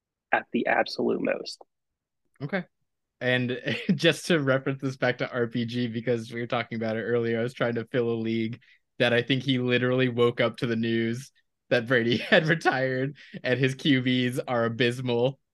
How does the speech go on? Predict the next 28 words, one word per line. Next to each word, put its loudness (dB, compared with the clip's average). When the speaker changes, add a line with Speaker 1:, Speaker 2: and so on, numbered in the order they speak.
Speaker 2:
and -2
he 0
has 0
Tom 0
Brady 0
and 0
Matt 0
Stafford 0
and -6
pretty 2
much 0
nothing -4
else. -4
Woke 2
up, 2
saw 0
Tom -4
Brady -4
was -4
out, -4
left -2
the -4
league. -4
<laughs> -20
No 6
warning, 2
no 4
notice. 0